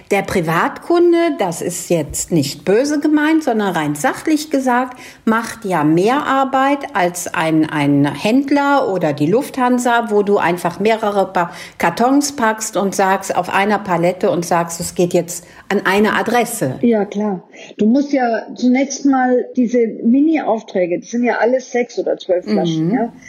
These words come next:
Speaker 2: Da muss ja genauso ein Lieferschein geschrieben werden wie für einen großen Auftrag. Und die Rechnung ist auch das gleiche <laughs> Arbeitspensum.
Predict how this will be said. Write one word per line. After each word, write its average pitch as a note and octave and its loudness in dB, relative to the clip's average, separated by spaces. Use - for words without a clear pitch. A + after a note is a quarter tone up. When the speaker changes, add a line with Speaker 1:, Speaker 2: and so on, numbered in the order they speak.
Speaker 2:
Da G#3+ 2
muss B3 2
ja C4+ 2
genauso B3 0
ein C#4 4
Lieferschein C#4 2
geschrieben C4 2
werden B3 2
wie B3 2
für - -2
einen A#3 0
großen G#3+ 0
Auftrag. E3+ 0
Und G#3 2
die A3 4
Rechnung C#4 0
ist - -2
auch C#4 0
das B3 -8
gleiche G#3 0
<laughs> - -
Arbeitspensum. G3 0